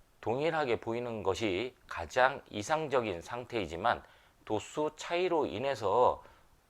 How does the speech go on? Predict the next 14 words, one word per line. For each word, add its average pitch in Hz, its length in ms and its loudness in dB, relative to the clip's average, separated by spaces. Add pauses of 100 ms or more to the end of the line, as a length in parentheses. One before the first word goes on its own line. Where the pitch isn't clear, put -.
(600)
주시안이 131 680 2 (400)
더 113 180 12
잘 131 320 8
보이는 151 440 4
눈이 95 440 -2
바뀌게 139 480 0
되면, 98 400 0 (380)
주시안을 117 800 2
조금 107 500 -2 (100)
더 131 400 4 (240)
잘 92 320 0
보이는 139 420 2
상태로 131 800 0 (240)
도수를 120 560 -2